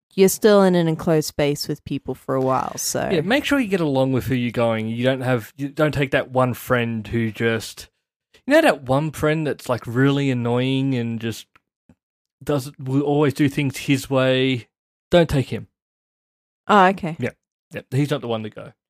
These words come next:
Speaker 2: So don't take me is what I'm saying.
Speaker 1: <laughs>
Speaker 2: <laughs> Don't take the annoying friend Luke.
Speaker 1: No, no, no. As someone who would be outside the room for the next one, take Luke in with you. I'll go off have a coffee.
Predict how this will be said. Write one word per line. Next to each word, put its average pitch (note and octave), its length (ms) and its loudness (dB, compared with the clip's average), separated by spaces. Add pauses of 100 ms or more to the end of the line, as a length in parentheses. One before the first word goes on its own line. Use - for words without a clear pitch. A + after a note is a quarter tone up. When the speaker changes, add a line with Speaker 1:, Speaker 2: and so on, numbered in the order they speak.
(320)
Speaker 2:
So D#3 80 4
don't D3+ 180 6
take C#3 220 0
me A2+ 220 -4
is - 120 -14
what A2 100 -14
I'm A2 80 -16
saying. - 320 -12
Speaker 1:
<laughs> A#3 340 4 (440)
Speaker 2:
<laughs> D#3 540 -4
Don't D#3+ 180 6
take C#3+ 200 0 (200)
the C3+ 220 2
annoying B2 320 -4
friend A2 340 -6
Luke. - 360 -12 (1200)
Speaker 1:
No, B3 140 6
no, B3 120 8
no. F3+ 260 4 (580)
As F#3+ 160 2
someone G#3+ 260 2
who G#3 140 6
would F#3+ 100 4
be F#3+ 140 6
outside F3 400 2
the E3+ 80 0
room D#3+ 160 0
for D3 100 -8
the D3+ 80 0
next D3 220 -4
one, F#3 80 -10 (580)
take G3 260 4
Luke D#3+ 200 4
in D3+ 160 2
with C#3 180 -8
you. D3+ 160 -8 (580)
I'll F#3 120 -2
go E3+ 80 4
off E3 120 2
have D#3+ 140 0
a - 60 -8
coffee. D#3 420 -8